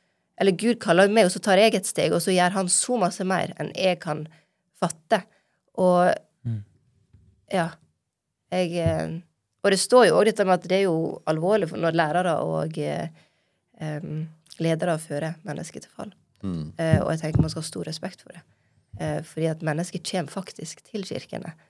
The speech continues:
Speaker 1: for å høre om Jesus.
Speaker 3: Ja.
Speaker 1: Eh, og det skal vi ta på høgst,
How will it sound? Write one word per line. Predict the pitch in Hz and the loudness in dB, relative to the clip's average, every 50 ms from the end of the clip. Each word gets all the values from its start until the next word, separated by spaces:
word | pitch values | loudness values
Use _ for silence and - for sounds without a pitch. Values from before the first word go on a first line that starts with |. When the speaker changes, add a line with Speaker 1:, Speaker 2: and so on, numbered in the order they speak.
| _ _ | _ _
Speaker 1:
for | _ - - - 214 196 | _ -6 0 2 2 2
å | - - - 156 | 2 0 -4 -4
høre | 165 156 156 156 160 - - _ _ _ _ _ _ _ _ _ _ _ _ _ _ - | -4 -4 -4 -4 -6 -8 -10 _ _ _ _ _ _ _ _ _ _ _ _ _ _ -2
om | 180 175 | 0 2
Jesus. | 190 214 226 233 - - - - - - - _ _ _ - | 2 2 2 0 -2 -8 -8 -8 -10 -10 -12 _ _ _ -6
Speaker 3:
Ja. | 95 - - _ - | -6 -6 -6 _ -4
Speaker 1:
Eh, | - 170 160 156 143 - | 0 0 2 2 2 0
og | - 165 | 0 2
det | 170 190 190 | 2 2 2
skal | 190 - 170 | 2 0 -2
vi | 156 135 | -2 -2
ta | - - - - 190 170 143 135 156 _ _ | -4 -6 -4 0 0 0 0 -2 -8 _ _
på | - - 175 | -8 -6 -4
høgst, | 180 170 - - - - | -4 -6 -6 -8 -12 -12